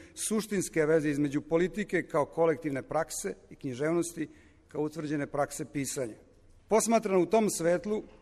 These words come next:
politička praksa moderne književnosti, veli Ransier, na scenu zajedničkog uvodi nove objekte i nove subjekte. Ona čini vidljivim ono što je bilo nevidljivo, omogućava onima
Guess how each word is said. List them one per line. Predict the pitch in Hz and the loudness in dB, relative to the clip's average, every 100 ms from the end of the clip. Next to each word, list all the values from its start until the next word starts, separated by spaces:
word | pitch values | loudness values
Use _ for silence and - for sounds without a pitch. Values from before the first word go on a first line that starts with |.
| - | -4
politička | 180 208 214 - 180 | 0 0 -2 -2 0
praksa | 170 180 - 175 | 2 0 2 2
moderne | 190 190 151 139 | 4 4 2 0
književnosti, | 151 135 175 190 175 170 | -2 0 2 2 2 2
veli | 170 170 | 2 4
Ransier, | 147 135 - 185 190 190 - - - - | 4 2 2 2 2 0 -10 -20 -20 -8
na | - | -6
scenu | - 202 202 | 0 2 4
zajedničkog | 160 160 190 202 196 - 175 - | 4 4 4 4 0 -4 -6 -2
uvodi | 180 180 170 | 0 2 4
nove | 180 185 165 | 8 10 10
objekte | 170 151 147 - 143 - - | 10 8 2 -2 -10 -10 -14
i | 185 - | -14 -10
nove | 135 147 165 | -4 0 0
subjekte. | - 208 156 104 - - - - | 0 0 0 -2 -8 -20 -20 0
Ona | 175 185 | 4 4
čini | - 202 185 | 4 4 4
vidljivim | 160 190 208 196 - | 6 4 4 2 0
ono | 165 180 165 165 | 2 4 4 0
što | - 165 | -8 -4
je | 151 | 0
bilo | 165 170 | 4 4
nevidljivo, | 143 139 165 180 185 | 4 2 2 4 4
omogućava | 156 143 147 185 190 151 - | 4 2 -2 -2 2 2 2
onima | 160 185 190 175 | 2 4 6 4